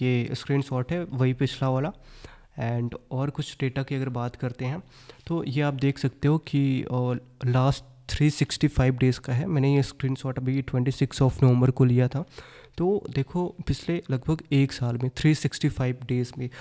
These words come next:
हमने इतने सब्सक्राइबर गेन किए, इतना वॉच टाइम आया, इतने व्यूज़ गेन किए, और अभी भी जो सब्सक्राइबर हैं, वो कंटिन्यूअसली इंक्रीज हो रहे हैं। और आप यहाँ पे व्यूज़ देख सकते हो, लास्ट फ़ोर्टी एट आवर्स में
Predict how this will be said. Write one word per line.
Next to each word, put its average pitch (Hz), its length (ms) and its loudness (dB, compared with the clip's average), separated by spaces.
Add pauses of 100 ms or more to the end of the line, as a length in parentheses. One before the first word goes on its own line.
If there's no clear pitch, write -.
(220)
हमने 139 220 4
इतने 143 340 2
सब्सक्राइबर 123 580 -6
गेन 123 220 -2
किए, 135 160 -6
इतना 135 260 -2
वॉच 127 360 -2
टाइम 127 260 0
आया, 117 160 -4
इतने 156 340 0
व्यूज़ 127 360 2
गेन 120 200 0
किए, 123 320 -2 (580)
और 151 360 4
अभी 143 300 6
भी 139 140 4
जो 147 140 0
सब्सक्राइबर 131 600 2
हैं, 147 60 4
वो 147 120 4
कंटिन्यूअसली 139 680 2
इंक्रीज 131 420 2
हो 123 80 0
रहे 123 100 0
हैं। - 80 -8
और 139 200 0
आप 131 280 -2
यहाँ 131 140 4
पे 151 140 -2
व्यूज़ 131 340 2
देख 123 160 -2
सकते - 260 -6
हो, 143 60 2
लास्ट 123 440 0
फ़ोर्टी 135 460 0
एट 131 240 2
आवर्स 120 300 0
में 151 80 -4